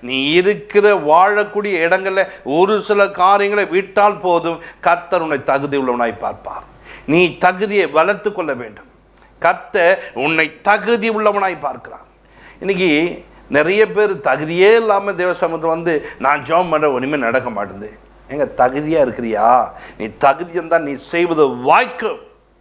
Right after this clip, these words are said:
வேதம் அப்படிதான் கற்றுக் கொடுக்குது. "அன்றியும் அவருடைய தீர்மானத்தின்படி அழைக்கப்பட்டவர்களுக்கு சகலம் நன்மைக்கு ஏதுவாய் நடக்கும்" என்று வேதம் சொல்லுது. அப்போ உன் வாழ்க்கையில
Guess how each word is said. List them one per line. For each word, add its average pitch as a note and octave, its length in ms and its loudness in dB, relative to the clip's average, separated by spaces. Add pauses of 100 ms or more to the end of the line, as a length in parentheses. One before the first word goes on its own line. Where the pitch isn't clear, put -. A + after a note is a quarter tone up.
(400)
வேதம் G3+ 340 2
அப்படிதான் G#3+ 520 2
கற்றுக் G3+ 320 -4
கொடுக்குது. C3+ 440 -6 (320)
"அன்றியும் B3 760 2
அவருடைய A3 380 2
தீர்மானத்தின்படி A#3+ 800 -2 (180)
அழைக்கப்பட்டவர்களுக்கு B3 1080 0 (160)
சகலம் B3 640 2 (220)
நன்மைக்கு A#3 640 -2
ஏதுவாய் G3+ 340 -2
நடக்கும்" C#3 360 -14
என்று B2+ 140 -12
வேதம் A2+ 200 -12
சொல்லுது. - 260 -20 (360)
அப்போ C3+ 360 2
உன் C#3 240 -2
வாழ்க்கையில E3 440 0